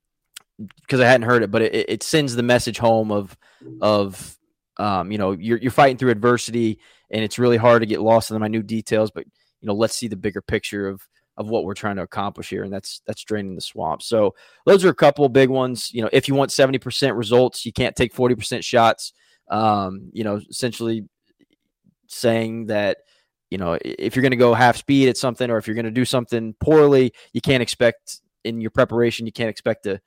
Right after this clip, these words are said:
to play well the next day. And then the last one, you know, you gotta be a flexible leader if you're gonna be an effective leader. Um, and I think that's what he doesn't get enough credit for. 'Cause yes, he had the motion offense. Yes, he had the man-to-man defense. But,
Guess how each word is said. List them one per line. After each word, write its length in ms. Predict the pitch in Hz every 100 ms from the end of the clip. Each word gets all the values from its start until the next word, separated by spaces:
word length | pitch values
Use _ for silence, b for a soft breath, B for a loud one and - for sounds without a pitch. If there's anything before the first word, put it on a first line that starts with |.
| _ -
to 80 |
play 260 | - 120 110
well 440 | 101 107 107 95 _ _ _ _ -
the 80 | 110
next 280 | 107 -
day. 240 | 113 107 107
And 100 | 107
then 100 | 107
the 80 | 113
last 340 | 131 139 -
one, 180 | 131 123
you 80 | 110
know, 140 | 101
you 120 | 117
gotta 160 | 123 123
be 80 | 120
a 60 |
flexible 420 | - 127 117 - 110
leader 260 | 113 110
if 100 | 107
you're 80 | 107
gonna 120 | 107
be 120 | 101
an 60 | 107
effective 420 | 101 101 - 101
leader. 360 | 95 92 92 - b b b b -
Um, 360 | 110 104 98 -
and 120 | 117
I 80 | 117
think 220 | 143 117
that's 240 | 123 -
what 120 | 110
he 360 | - 120 117 98 _ _ _
doesn't 300 | 127 135 120
get 120 | 107
enough 240 | 101 98 -
credit 240 | 110 87
for. 180 | - 104
'Cause 180 | 131 117
yes, 200 | 143 -
he 100 | 139
had 100 | 120
the 60 |
motion 300 | 117 110 110
offense. 420 | 107 104 110 104
Yes, 180 | 123 120
he 80 | 127
had 100 | 120
the 60 | 110
man-to-man 480 | 113 110 107 107 104
defense. 440 | 110 - 110 104
But, 280 | - 110